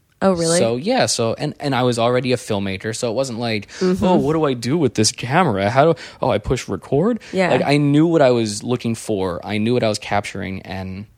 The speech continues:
Speaker 2: it was just really
Speaker 1: That's kind
Speaker 2: easy.
Speaker 1: of cool, too, though, 'cause it takes your head out of,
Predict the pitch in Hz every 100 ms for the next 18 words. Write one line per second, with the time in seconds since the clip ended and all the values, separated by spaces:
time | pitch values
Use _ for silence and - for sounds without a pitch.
0 | _ _ - 110 113 120 113 104 107 123
1 | 123 120 - - 214 - 247 233 247 -
2 | - 240 220 - 208 208 185 180 165 165
3 | 180 170 - 175 165 160 - 147 151 156
4 | 156 151